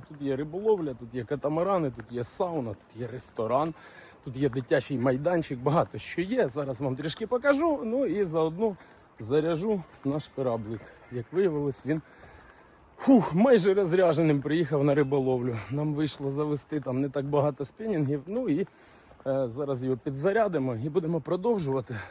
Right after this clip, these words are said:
наше рибацьке Ельдорадо. Зустрів підписника, це Віталік. От, е, запрошує мене до столу, ну я пройду мимо столу,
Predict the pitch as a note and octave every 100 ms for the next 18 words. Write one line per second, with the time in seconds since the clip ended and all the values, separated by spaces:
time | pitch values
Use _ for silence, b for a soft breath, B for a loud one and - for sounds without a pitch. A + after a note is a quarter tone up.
0 | B C#3+ D#3+ E3 D#3 C#3 B B B B
1 | - G#2+ A#2 C3 C3+ C3+ - C3 C#3 C#3
2 | A#2+ D#3 C3+ E3 E3+ F3 C3+ C3 G2+ E2
3 | - - B B B - C3+ D#3+ E3 E3
4 | C3 D#3 - F#3 F#3 D3+ B2+ A2+ A2+ G#2+
5 | G#2+ - A2+ A#2+ D3 C#3 A#2+ - - B
6 | B - A2 A#2 A2+ A2+ A#2 A#2 A#2 C#3
7 | C3+ C3+ C3 B2 B2 B2 A#2+ C3+ - A3
8 | G3+ C#3+ G#2+ B2 C#3+ F#3+ D#3+ D#3 C#3 D#3
9 | C#3+ C3+ A#2 A2 - F3 F3+ C3+